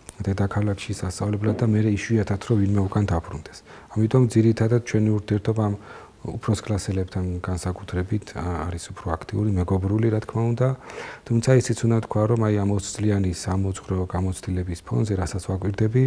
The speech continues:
შეიცვალენ თვითონ ახალგაზრდები, ახალი და ახალი თაობა, უფრო განსხვავებული მენტალიტეტის, სოფხედელობის არიან და სხვათა შორის არც თუ მარტივია, რომ ბოლომდე ჩაცდე და გაიგო თუ რა, რას ფიქრობენ, რა ინტერესებთ,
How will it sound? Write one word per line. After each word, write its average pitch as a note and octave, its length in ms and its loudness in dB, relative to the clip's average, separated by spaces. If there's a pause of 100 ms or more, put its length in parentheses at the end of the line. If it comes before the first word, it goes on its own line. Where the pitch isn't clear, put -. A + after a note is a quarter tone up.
(160)
შეიცვალენ F#2 580 6
თვითონ F2 280 -2
ახალგაზრდები, F#2 640 -2
ახალი F#2 340 -2
და F2+ 120 -4
ახალი F#2 280 -6
თაობა, F#2+ 300 -4
უფრო F#2 220 -4
განსხვავებული F#2 680 -2
მენტალიტეტის, F#2+ 720 -4
სოფხედელობის G2 720 -4
არიან G#2+ 340 0
და B2+ 140 2 (200)
სხვათა - 380 -2
შორის A#2 420 2
არც G#2+ 240 4
თუ - 160 0
მარტივია, G#2 680 4 (560)
რომ A2 340 2 (640)
ბოლომდე G#2 680 0
ჩაცდე G2+ 480 -4
და G#2+ 120 -2
გაიგო F#2+ 520 0 (320)
თუ - 220 -8
რა, F#2+ 200 -2
რას F#2+ 240 -4
ფიქრობენ, F#2 600 -4 (400)
რა F2+ 240 -2
ინტერესებთ, F#2 840 -2